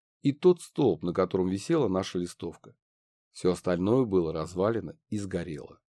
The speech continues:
Несколько домов, у которых стояли грузовики,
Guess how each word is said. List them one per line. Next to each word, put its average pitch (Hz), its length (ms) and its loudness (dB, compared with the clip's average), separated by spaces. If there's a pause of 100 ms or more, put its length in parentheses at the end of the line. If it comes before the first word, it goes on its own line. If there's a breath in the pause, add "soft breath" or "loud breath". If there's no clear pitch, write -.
(600)
Несколько 135 480 2
домов, 131 340 4
у 90 60 -8
которых 101 340 0
стояли 95 280 4
грузовики, 110 680 -2